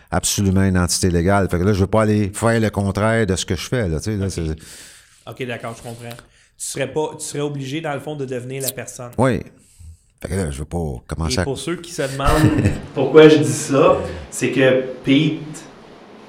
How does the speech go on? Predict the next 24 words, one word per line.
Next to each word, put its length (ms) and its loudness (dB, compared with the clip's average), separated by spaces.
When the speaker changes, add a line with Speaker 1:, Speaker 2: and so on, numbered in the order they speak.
Speaker 2:
et 140 -2
je 160 -4
l'ai 160 2
vérifié, 640 -2
ça, 300 -4
je 80 -6
peux 100 -10
vous 160 -8
dire, 440 -4
et 100 -6
la 160 0
Charte 380 0
des, 340 -2
des 160 -4
droits 300 2
et 60 0
libertés 320 -2
du 100 -6
Québec 340 -2
est, 160 -2
est 60 -4
très 220 0
claire 280 2
là-dessus, 560 -4